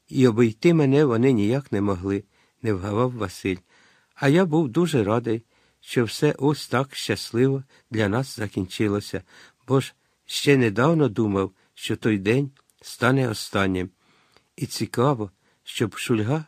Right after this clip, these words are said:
сказав сьогодні, де він тепер, що з ним. А я от і досі бігаю, пригинаючись між цими горбаками. Навіть он Богачукам відплатив за Крука,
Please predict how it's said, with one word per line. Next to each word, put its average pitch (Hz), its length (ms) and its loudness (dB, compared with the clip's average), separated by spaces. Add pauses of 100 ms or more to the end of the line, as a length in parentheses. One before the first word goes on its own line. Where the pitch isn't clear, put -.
сказав 120 500 -4
сьогодні, 101 640 -4 (400)
де 156 180 4
він 151 100 2
тепер, 107 520 -6 (200)
що - 280 -2
з - 160 -8
ним. 98 220 -4 (540)
А 139 120 -4
я 160 160 2
от 147 260 0
і 117 60 -2
досі 120 380 0
бігаю, 110 500 -2 (480)
пригинаючись 135 880 2
між 107 220 -6
цими 117 300 -2
горбаками. 107 720 0 (520)
Навіть 143 440 2 (140)
он 143 240 0 (100)
Богачукам 127 720 0
відплатив 113 720 -4 (420)
за 113 160 -2
Крука, 107 500 -2